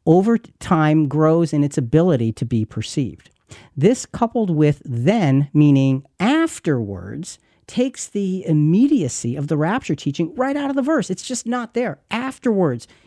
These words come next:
It's not an association of instantaneously, but afterwards. Paul's not saying that we who are alive will meet those who have been dead and raised all in one instant.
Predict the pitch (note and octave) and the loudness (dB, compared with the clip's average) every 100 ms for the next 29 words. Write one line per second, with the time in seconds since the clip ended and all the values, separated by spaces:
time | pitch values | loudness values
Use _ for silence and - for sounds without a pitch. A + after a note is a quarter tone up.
0 | - - - G3+ G#3+ G3+ F3+ G#3 G3 G#3 | -4 -4 0 0 0 -2 -4 -6 -2 -2
1 | G3+ F#3+ E3 G#3+ F#3 - F3 F#3+ F#3 F3+ | -2 -2 -2 0 0 -2 -2 0 0 -2
2 | - F3 D#3+ - D#3+ - - E3+ C#3 - | -4 -6 -8 -10 -10 -8 -4 -4 -4 -8
3 | _ - _ - A3 A#3+ C4 A#3+ A3 A3+ | _ -20 _ -2 2 2 0 0 0 0
4 | - - A#3 F3+ - - _ _ - D#3+ | -4 -4 -2 -2 -8 -16 _ _ -6 0
5 | F3 G3+ A3+ G#3+ G3+ F#3+ E3+ D3+ D3 D3+ | 0 2 2 0 0 0 0 0 0 2
6 | C#3 D#3 A#3 - E3+ E3+ - D#3 C#3+ C3+ | 4 4 2 0 0 0 -2 -2 0 -2
7 | C#3 D#3 D#3+ - _ - C3+ D3 D#3+ D#3 | 0 0 0 -6 _ -4 0 2 2 2
8 | D#3 - _ _ - F3+ F3+ F#3+ E3 D#3+ | 0 -6 _ _ -2 2 2 2 2 4
9 | D#3+ D#3+ D3 D3 D#3 C3+ - A2+ A2+ - | 4 6 6 4 4 2 0 -6 -8 -14